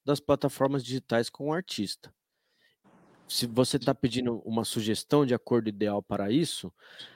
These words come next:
aí depende do tamanho da estrutura que você vai oferecer e dos serviços que você vai oferecer em contrapartida pros artistas.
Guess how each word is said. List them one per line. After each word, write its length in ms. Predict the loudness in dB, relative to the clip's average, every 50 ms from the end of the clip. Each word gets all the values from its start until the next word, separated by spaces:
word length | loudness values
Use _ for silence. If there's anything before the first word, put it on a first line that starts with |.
| -20 _
aí 200 | 2 4 4 6
depende 420 | 6 4 4 4 4 2 2 2 -2
do 140 | -6 -4
tamanho 360 | 0 0 2 2 2 0 0 2
da 100 | 2 2
estrutura 600 | 2 0 -4 -6 -6 -4 -2 0 2 2 0 0
que 140 | -2 0
você 260 | 0 0 2 4 4 4
vai 160 | 6 4 4
oferecer 760 | 4 2 2 2 2 2 0 2 4 4 6 4 4 0 -4 -8
e 60 | -4
dos 160 | -2 -2 4
serviços 500 | 6 6 6 6 6 2 0 -2 -4 -4
que 100 | -2 0
você 280 | 0 2 2 2 4 4
vai 140 | 6 4 4
oferecer 420 | 4 4 2 2 2 2 0 0
em 60 | 0
contrapartida 680 | 0 -2 -2 0 -2 0 2 2 2 2 2 2 2 2
pros 280 | 2 2 0 2 2 2
artistas. 720 | 2 0 0 0 0 0 0 -2 -6 -10 -12 -12 -14 -16